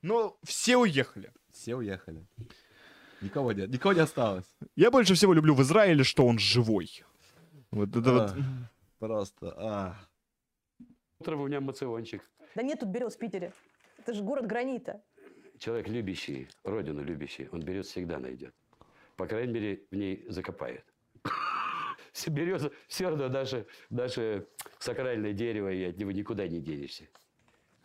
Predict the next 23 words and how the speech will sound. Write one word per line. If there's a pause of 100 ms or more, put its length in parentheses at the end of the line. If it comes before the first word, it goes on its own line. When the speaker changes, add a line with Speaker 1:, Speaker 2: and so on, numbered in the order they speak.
Speaker 3:
Точно,
абсолютно. (440)
Родину
любить, (480)
если
серьезно,
то,
конечно,
не
березы
целовать. (580)
Speaker 2:
Да
ну.
Speaker 3:
Понятие
родины,
Speaker 2:
Да
ну,
Speaker 3:
это
Speaker 2:
блядь.
Speaker 3:
банальность,
оно
разное,
да?